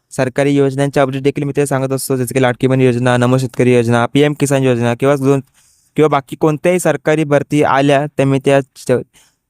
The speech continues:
माझ्या Telegram चॅनलवरती देत असतो. ही तुम्हाला पीडीएफ देखील मी माझ्या Telegram चॅनलवरती देईल. त्या Telegram चॅनलची लिंक माझ्या व्हिडिओच्या डिस्क्रिप्शनमध्ये दिली आहे आणि चॅनलच्या डिस्क्रिप्शनमध्ये देखील असेल.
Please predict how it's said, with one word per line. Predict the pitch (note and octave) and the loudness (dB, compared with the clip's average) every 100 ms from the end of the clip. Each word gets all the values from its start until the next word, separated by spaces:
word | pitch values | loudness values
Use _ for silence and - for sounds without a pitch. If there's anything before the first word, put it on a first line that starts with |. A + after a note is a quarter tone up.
| _ _ | _ _
माझ्या | C3 C#3 | -2 0
Telegram | C#3 C3+ C#3+ | 0 0 0
चॅनलवरती | C#3 C3 C3 D3 | 2 2 2 2
देत | C#3+ D3 | 2 2
असतो. | C#3 - D#3+ | -2 0 0
ही | D3+ D#3+ | 2 0
तुम्हाला | E3 D#3 E3 F3 | 2 2 2 0
पीडीएफ | D3 D3+ E3+ | 0 2 0
देखील | D#3 E3 - E3+ | 0 -2 -2 0
मी | D#3 D3 | 0 2
माझ्या | C#3+ C#3+ D3 | 0 0 0
Telegram | C3 C#3 | 2 0
चॅनलवरती | C#3+ C#3+ C#3 C#3 | 2 2 2 0
देईल. | C3 C3 D#3 | 2 0 0
त्या | F3+ _ D3+ D3 | -6 _ -2 2
Telegram | D3 E3+ E3+ | 2 2 2
चॅनलची | E3 D#3+ D#3+ | 0 2 0
लिंक | D3+ D3+ D#3 | 2 0 0
माझ्या | D3 C3+ C3+ D3+ - _ _ _ _ | 0 2 0 -2 -8 _ _ _ _
व्हिडिओच्या | B2+ C#3 E3 E3 | 2 2 2 2
डिस्क्रिप्शनमध्ये | C#3+ D3 D3+ D3+ D#3 D3+ | 0 -2 -2 0 0 2
दिली | C3+ D3 | 2 2
आहे | D3 D#3+ E3+ - | 2 0 -4 -4
आणि | C#3 | -2
चॅनलच्या | C#3 C#3 D3+ D#3+ | 0 0 2 0
डिस्क्रिप्शनमध्ये | D3+ - D3+ D3+ D3 C#3+ | -2 -2 -2 0 2 2
देखील | C3+ B2+ F3 G#3 | 2 0 0 0
असेल. | B2+ - G#2 | -2 -2 -6